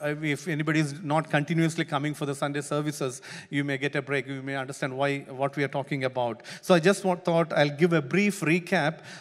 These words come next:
from the Galatians chapter one, two, three, up to fifteen. So I just want to take a few minutes just to, uh, introduce you back to, uh, I know it has already happened, but for those who have not attended previously for the last couple of weeks,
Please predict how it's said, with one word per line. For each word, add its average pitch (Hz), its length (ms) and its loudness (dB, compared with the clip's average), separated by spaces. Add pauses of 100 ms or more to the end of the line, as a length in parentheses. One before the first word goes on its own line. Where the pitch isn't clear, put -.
(140)
from 151 180 4
the 147 80 2
Galatians 156 560 2
chapter 156 260 0
one, 139 420 0
two, 143 300 -10
three, 139 260 -4
up 156 180 -6
to 151 60 -4
fifteen. 123 540 -4 (320)
So - 140 0
I 160 80 4
just 170 200 2
want 160 200 0
to 160 80 -2
take 151 200 0
a 156 60 -2
few 220 240 0
minutes 160 500 0 (360)
just 165 240 4
to, 147 240 -4
uh, 135 300 2
introduce 160 440 2
you 170 100 0
back 156 300 2
to, 143 320 -2 (320)
uh, 127 420 -4
I 143 140 4
know 170 160 6
it 156 120 2
has 143 100 -4
already 147 260 2
happened, 156 480 2
but 143 100 -2
for 151 140 -6
those 147 240 -4
who 147 80 -6
have 139 140 -2
not 143 260 -2
attended 165 420 -2
previously 139 640 -6 (280)
for - 120 -6
the 131 60 -2
last 135 340 -4
couple 143 240 -2
of 131 160 -4
weeks, 131 360 -4